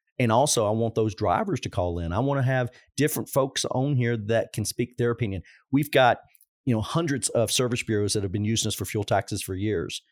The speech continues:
We're gonna bring them in with Carmen and, and Rick and them so that they can educate, "Hey, Service Bureau, this is how, well, you should look at this. This is how you should be able to take care of your carriers. And is there anything you wanna speak about?"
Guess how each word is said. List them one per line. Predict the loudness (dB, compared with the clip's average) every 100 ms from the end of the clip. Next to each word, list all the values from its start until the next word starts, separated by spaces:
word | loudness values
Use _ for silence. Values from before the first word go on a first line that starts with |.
| _ _ _
We're | -2 0
gonna | 0
bring | 0 0 0 0
them | 0 0 0
in | 0 -2 -4 -8 _
with | 0 0 0
Carmen | 2 2 4 0 0
and, | -2 -2 -2
and | -2
Rick | 0 0
and | -2
them | 0
so | 0 0
that | -2 -4 -14
they | -2 2 2
can | 2
educate, | 0 0 -2 0 0 0
"Hey, | 0 0
Service | 0 -2 -4 -4
Bureau, | -2 -2 -4 _ _ -20 -4
this | 0 2
is | 2
how, | 2 2
well, | 2 0
you | -2 -4 0
should | 0 0
look | -4 -6
at | -8 -8
this. | -10 -12 _ 0
This | 0 2
is |
how | 0
you | 0 0 0
should | 0
be | 0
able | 0
to | -2
take | -4
care | -2 -2
of |
your | -2
carriers. | -4 -4 -6 -6 -10 -12 -4
And | 0
is | 2
there | 0
anything | 0 -2 -2 0
you | 0 0
wanna | 0 0
speak | -2 -4 -4
about?" | -2 -4